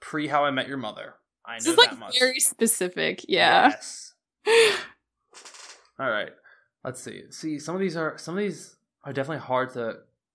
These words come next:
Speaker 1: quantify. It's like you want to, but you can't.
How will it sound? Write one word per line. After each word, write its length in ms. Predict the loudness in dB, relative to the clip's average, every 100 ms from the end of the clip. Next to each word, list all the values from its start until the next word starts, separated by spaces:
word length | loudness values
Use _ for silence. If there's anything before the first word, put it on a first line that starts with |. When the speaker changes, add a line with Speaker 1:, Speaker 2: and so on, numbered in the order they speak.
| _ _
Speaker 1:
quantify. 540 | -12 -6 -6 -4 -6 -6
It's 80 |
like 160 | -8 -10
you 80 | -8
want 320 | -8 -10 -10
to, 240 | -4 -4
but 340 | -2 -6 -6 -12
you 80 | -20
can't. 360 | -18 -20 -20